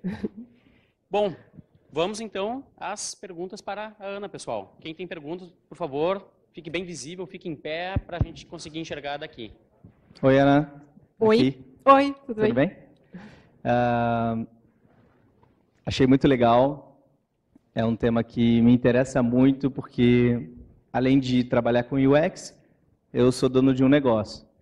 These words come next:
Speaker 3: E quando você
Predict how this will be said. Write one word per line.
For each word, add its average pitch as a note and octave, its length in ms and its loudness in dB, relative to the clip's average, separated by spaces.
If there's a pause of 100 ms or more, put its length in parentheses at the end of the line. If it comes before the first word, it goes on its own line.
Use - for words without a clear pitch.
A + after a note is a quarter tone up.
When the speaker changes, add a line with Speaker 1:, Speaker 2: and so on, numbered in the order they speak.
(540)
Speaker 3:
E A#2 720 6
quando C3+ 240 4
você B2+ 1120 -2